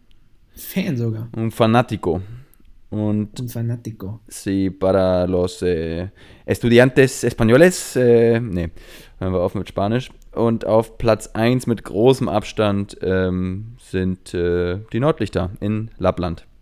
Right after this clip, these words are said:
Speaker 2: Nach Lappland zu fahren und dann sich die Nordlichter anzuschauen. Am besten nicht alleine, <laughs> sondern irgendwie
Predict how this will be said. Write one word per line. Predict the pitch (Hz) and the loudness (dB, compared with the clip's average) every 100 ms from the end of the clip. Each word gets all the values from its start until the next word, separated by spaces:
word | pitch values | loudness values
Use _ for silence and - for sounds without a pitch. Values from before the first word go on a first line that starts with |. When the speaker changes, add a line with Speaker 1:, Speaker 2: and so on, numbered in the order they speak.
| _ _ _ _ _ | _ _ _ _ _
Speaker 2:
Nach | 98 101 | -4 0
Lappland | 123 135 123 120 - - | 0 2 0 -2 -8 -20
zu | - 104 | -14 -4
fahren | 110 107 101 | -2 0 -2
und | 78 90 | -6 -4
dann | 90 87 | -4 -4
sich | 92 | -6
die | 82 | -6
Nordlichter | 80 80 - - | -6 -6 -8 -8
anzuschauen. | 69 - - 82 82 - - - - - | -8 -10 -8 -6 -6 -10 -20 -20 -14 -4
Am | 95 | 4
besten | 139 - - 147 135 - _ _ - | 4 4 -2 -4 -4 -10 _ _ -6
nicht | 120 143 | 0 4
alleine, | 147 120 127 151 196 - | 6 6 4 0 -2 -6
<laughs> | - - 160 - | -6 0 0 0
sondern | 117 110 113 | -4 -2 0
irgendwie | 113 123 117 127 | 0 0 -2 -4